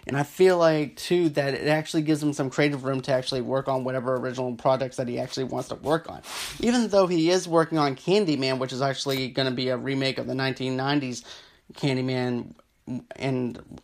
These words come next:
I like Tony Todd as Candyman, and he's actually gonna be in the Candyman movie. But I am excited to see what Jordan Peele's gonna do with something that's actually gonna be an, a remake of something, because we haven't seen that before from him. We saw two original movies,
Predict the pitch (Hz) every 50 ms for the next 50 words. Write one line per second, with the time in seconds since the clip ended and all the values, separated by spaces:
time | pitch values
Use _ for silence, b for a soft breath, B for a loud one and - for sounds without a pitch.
0 | _ - - 139 147 143 143 147 156 151 151 - - - - 156 151 143 135 -
1 | - 147 147 147 143 135 131 117 - - 131 135 139 139 139 139 131 120 - -
2 | _ _ - - - 147 151 147 143 123 131 131 143 156 151 143 135 156 151 147
3 | 143 135 - - 139 123 131 131 120 127 131 127 120 135 - 147 131 127 123 123
4 | 127 127 123 139 165 170 156 147 131 - B B B B B B B B - -
5 | 202 185 175 160 - - 147 175 190 214 247 277 277 262 - - 202 185 - -
6 | - 214 208 214 196 185 160 - - - - 156 143 - - - - - 190 208
7 | 214 196 160 151 147 147 143 143 139 143 139 127 - - - _ - - 147 147
8 | 151 143 143 139 127 151 143 139 131 - 151 135 123 123 120 - - 131 135 147
9 | 147 143 147 139 120 - 147 139 131 147 139 131 123 131 135 123 - - - 131
10 | 135 139 - - 151 143 123 139 139 139 123 131 127 120 117 - - _ _ -
11 | - B B B B B B B - 135 143 - - - - - - 135 131 123
12 | 117 120 135 143 151 156 156 156 156 170 160 - 185 180 - 202 190 180 151 143
13 | 156 147 131 143 151 165 175 170 151 - - - - 135 139 151 160 156 180 175
14 | 165 - 180 175 175 - 185 180 196 196 185 185 185 170 147 143 139 139 - -
15 | 160 143 135 - - 170 175 170 170 175 165 165 175 170 151 143 139 127 135 135
16 | 135 127 -